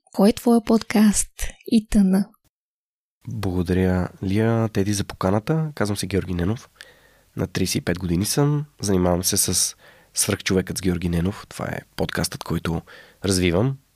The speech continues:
Speaker 2: от почти шест години. И освен това съм сгоден, щастливо обвързан и съм човек, който вярва, че е научил страшно много през връзките, които има с, а,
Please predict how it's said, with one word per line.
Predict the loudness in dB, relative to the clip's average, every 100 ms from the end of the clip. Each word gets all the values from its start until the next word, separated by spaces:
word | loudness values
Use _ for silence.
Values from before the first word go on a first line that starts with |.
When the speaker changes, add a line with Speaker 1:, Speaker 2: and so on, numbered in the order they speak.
| _ _ -8
Speaker 2:
от | -8 -8 -6
почти | -4 0
шест | 0 0 -2
години. | -4 -2 0 -2 -6 _ -2
И | 2 4 2 0 _ _
освен | -6 0 0 0
това | 0 0
съм | 0 -2 -4
сгоден, | -6 -4 0 2 0 -2 -6 -10
щастливо | -8 -4 -2 0 2 0 -2 -4
обвързан | -4 0 2 2 4 2 2 0 _ -2
и | 0 2 0 -4 _ -4
съм | -2 0
човек, | 0 0
който | 0 0 2 0 -2
вярва, | 2 4 4 2
че | 0
е |
научил | 2 0 -2 -4
страшно | -4 -4 -2
много | 0 0 0
през | -2 0 0 0
връзките, | -2 -2 -2 -6
които | -6 -6 -2
има | -2 -2
с, | -2 -2 -2
а, | -2 -4